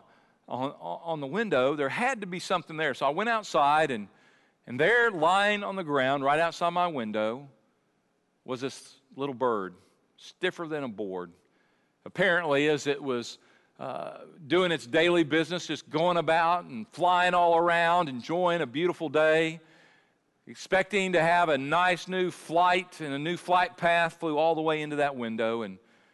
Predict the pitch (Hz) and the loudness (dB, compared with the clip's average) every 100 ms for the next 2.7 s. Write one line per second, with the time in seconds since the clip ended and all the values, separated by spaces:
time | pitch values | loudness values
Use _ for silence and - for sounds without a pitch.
0 | _ - 170 165 160 131 117 117 117 123 | _ -12 -2 0 0 -4 -4 -4 -4 -10
1 | _ _ - 127 123 - 131 127 139 117 | _ _ -4 0 0 0 -2 0 0 0
2 | 107 - 120 113 90 87 - | -4 -8 -4 -2 -4 -8 -20